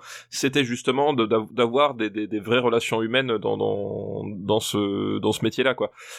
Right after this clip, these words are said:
Et c'est deux types qui vont, qui finalement vont ne plus avoir que l'un, l'un et l'autre pour se, pour se soutenir et, et trouver un peu de sens à, à, à leur vie, quoi.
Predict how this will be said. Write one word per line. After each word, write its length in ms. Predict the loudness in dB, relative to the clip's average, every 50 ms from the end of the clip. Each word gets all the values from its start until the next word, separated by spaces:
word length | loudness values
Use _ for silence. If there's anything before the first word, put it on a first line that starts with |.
| -8 -2
Et 140 | 2 2 2
c'est 160 | 2 0 0
deux 160 | 2 2 0
types 260 | 0 0 -2 -6 -6 -4
qui 120 | -2 0
vont, 400 | 2 2 2 2 2 2 2 0
qui 140 | 0 0 0 2
finalement 320 | 2 2 4 4 2 2
vont 440 | 0 -2 -2 -2 0 2 2 2 0
ne 220 | 0 -2 -4 -6
plus 220 | -6 _ 0 0 0
avoir 320 | 2 4 2 0 0 0
que 100 | 0 0
l'un, 680 | 2 2 4 4 4 4 4 4 2 2 0 0 0 0
l'un 340 | 0 0 2 4 4 4
et 60 | 4 4
l'autre 340 | 4 4 2 0 -2 -6
pour 240 | -6 -6 -6 -8 -6
se, 840 | -4 -2 0 0 0 0 0 -2 -2 0 0 0 0 -2 -2 -4 -4
pour 200 | -6 -6 -6 -4
se 100 | -2 0
soutenir 460 | 0 0 0 0 0 2 2 2 2
et, 160 | 2 2 0 -2 -6 -14 -14 -12 -12 -12 -8 -2
et 280 | 2 2 4 4 2 2
trouver 240 | 0 0 0 2 2
un 80 | 2
peu 140 | 2 -2 -2
de 40 | 0
sens 280 | 0 0 0 2 2
à, 100 | 2 2
à, 720 | 2 2 0 0 -2 -2 -2 -2 -2 -2 -4 -4 0 2
à 40 | 4
leur 140 | 4 4 2
vie, 140 | 2 -2 -6
quoi. 180 | -6 -6 -8